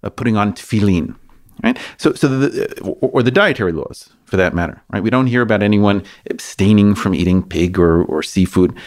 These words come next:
These are things that we don't find in the Hebrew Bible. And already from the nineteenth century, scholars of the Hebrew Bible have noticed that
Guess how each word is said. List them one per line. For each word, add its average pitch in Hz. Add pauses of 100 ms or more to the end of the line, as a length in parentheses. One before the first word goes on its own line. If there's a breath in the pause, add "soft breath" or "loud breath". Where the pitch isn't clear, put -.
(460 loud breath)
These 151
are 226
things 180
that 143
we 120
don't 117
find 101
in 95
the 95
Hebrew 87
Bible. 80
And 165
already 226
from 208
the 170
nineteenth 143
century, 120 (540 loud breath)
scholars 135
of 101
the 104
Hebrew 101
Bible 131
have 139
noticed 156
that 113